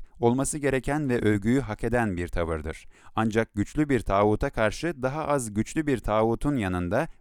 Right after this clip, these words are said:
önünde, arkasında veya aralarında bulunmanın da zulmün ta kendisi olduğunun bilincinde olunmalıdır.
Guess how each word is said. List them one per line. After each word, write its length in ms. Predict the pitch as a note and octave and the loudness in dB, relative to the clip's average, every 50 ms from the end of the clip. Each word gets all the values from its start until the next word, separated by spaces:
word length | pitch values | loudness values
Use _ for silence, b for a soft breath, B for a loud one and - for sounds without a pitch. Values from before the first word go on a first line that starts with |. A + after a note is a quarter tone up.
| - - | -4 -2
önünde, 580 | G#2 G2+ G#2+ G#2 G2+ F#2 F2+ F#2+ A2+ C3 C3 - | 0 2 2 2 0 0 0 0 2 0 0 0
arkasında 840 | - F#2+ G2+ F#2+ - - G2 - - F#2+ F#2+ F#2 F#2+ G#2 C3 D3 C3+ | 0 0 0 0 -2 -4 -4 -4 -2 -2 -2 0 0 0 0 0 0
veya 260 | B2+ C#3 D3 C#3+ C#3 | 0 2 2 4 4
aralarında 600 | - - A2 A2 A2+ A2+ A#2 A2+ A#2 A2+ B2+ D#3 C#3 | 4 4 4 4 4 4 4 2 2 2 0 2 2
bulunmanın 500 | C#3 B2+ B2+ B2+ B2 A#2+ B2 A#2+ A#2+ A2 | 2 4 4 4 2 2 2 2 2 2
da 180 | B2 D3 E3 b b b b b | 2 0 0 b b b b b
zulmün 460 | G2+ F#2+ A2 C3 B2+ B2+ C#3 D3 D3 | -4 2 2 4 4 4 2 2 2
ta 160 | - - D#3+ D#3+ | 0 -2 -4 -2
kendisi 480 | - - C#3 C3 B2 B2 A#2 - B2+ | -2 -2 0 0 0 0 0 0 0
olduğunun 640 | A2+ A#2 A2+ A2+ G#2+ A#2 A#2 A#2 A#2 B2 D3 C#3 A2 | 2 4 2 4 4 2 2 2 2 2 0 0 -2
bilincinde 560 | F#2+ G2+ G2+ G#2+ G#2 F2+ G2+ G2+ G2 F#2+ G2 F#2+ | -2 -2 0 -2 -2 0 0 0 0 0 0 0
olunmalıdır. 800 | - F2 E2+ F2 D#2+ D#2+ D#2 D2+ D2+ D#2+ D#2 D#2+ - - - | 0 0 -2 -2 -4 -4 -6 -6 -6 -6 -8 -10 -12 -12 -20